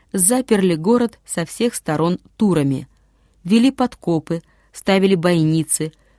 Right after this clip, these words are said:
разрушали стены пальбою, предлагая жителям самые выгодные условия, если они сдадутся.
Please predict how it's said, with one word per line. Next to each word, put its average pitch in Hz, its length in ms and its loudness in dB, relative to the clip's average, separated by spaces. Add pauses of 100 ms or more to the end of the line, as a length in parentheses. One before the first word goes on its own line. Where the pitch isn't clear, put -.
(100)
разрушали 185 680 0
стены 165 420 -2
пальбою, 151 640 -2 (280)
предлагая 180 640 0
жителям 175 500 -2
самые 233 420 0
выгодные 175 460 0
условия, 214 500 -2
если 156 280 -2
они 143 220 -2
сдадутся. 143 640 -6